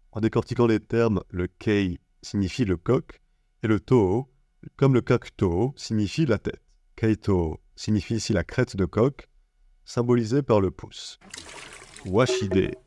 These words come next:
Washide est cette technique de précision avec les cinq doigts. Elle est parfaite lorsque l'on veut venir atteindre la tempe ou d'autres points précis du corps.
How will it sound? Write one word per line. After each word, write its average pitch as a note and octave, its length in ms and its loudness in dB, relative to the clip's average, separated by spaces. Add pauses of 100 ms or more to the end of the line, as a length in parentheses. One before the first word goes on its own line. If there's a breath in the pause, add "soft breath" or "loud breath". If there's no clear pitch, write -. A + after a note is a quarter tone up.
(480)
Washide C3 760 0
est G2+ 80 -6
cette - 280 -6
technique C#3 480 -2
de G2+ 80 0
précision C3+ 760 -4
avec F#2+ 260 -4
les F#2 120 -2
cinq C#3+ 360 -2
doigts. F#2+ 400 0 (180)
Elle G#2 120 -4
est G#2+ 60 2
parfaite - 840 -4 (220)
lorsque G2+ 260 -6
l'on G2+ 160 2
veut A2 160 4
venir G#2 360 4
atteindre G2 360 -2 (280)
la F#2 120 -2
tempe C#3+ 360 0 (120)
ou G#2+ 160 -2
d'autres A2 300 -2
points G2+ 220 -2
précis - 360 -4
du G2 140 -4
corps. A#2+ 360 -2